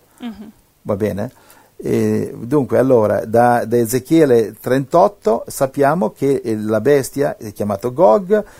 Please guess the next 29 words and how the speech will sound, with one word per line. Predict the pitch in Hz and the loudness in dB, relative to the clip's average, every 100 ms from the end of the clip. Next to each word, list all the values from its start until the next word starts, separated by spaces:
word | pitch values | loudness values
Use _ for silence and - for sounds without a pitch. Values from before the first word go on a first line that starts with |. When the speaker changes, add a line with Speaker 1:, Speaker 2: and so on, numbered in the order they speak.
| - | -12
Speaker 2:
e | - | -8
guida | 117 151 147 | -2 2 2
Magog. | 135 135 131 170 104 107 | 2 0 2 2 2 -2
Magog, | 98 107 104 101 120 139 139 107 | -6 -4 -2 2 6 6 4 -4
nei | 101 | -12
dizionari | 113 - 107 110 110 143 | -14 -10 -6 -4 -2 -4
biblici, | 131 135 160 190 - | -4 -4 -6 -6 -2
è | |
la | 123 | -2
Russia, | 147 202 - - 80 - - _ _ _ _ _ _ | -2 -4 -8 -10 -12 -14 -20 _ _ _ _ _ _
il | 117 110 | -6 -4
che | - 147 | 2 2
ha, | - 107 104 | 2 -2 -2
eh, | 98 98 | -6 -8
ha | - 95 | -8 -8
senso, | - 143 113 85 - - - _ _ _ - | -6 -4 -4 -6 -12 -16 -18 _ _ _ -16
perché | 101 123 | -2 0
anche | 147 202 | 0 0
la | 208 | 0
Russia | 147 156 - | 0 -4 -2
era | 120 | -2
territorio, | 104 104 98 123 123 104 - | -2 -4 -4 -4 -2 -6 -8
era | 101 95 98 92 - | -10 -8 -8 -10 -16
territorio | - 95 95 110 107 101 | -12 -12 -6 -6 -4 -4
romano, | 104 156 107 90 | -4 -4 -4 -8
non | - 113 151 | -4 -2 0
la | 127 | -2
Siberia | - 104 104 107 101 | -4 -4 -2 -2 -4
che | 92 92 | -8 -12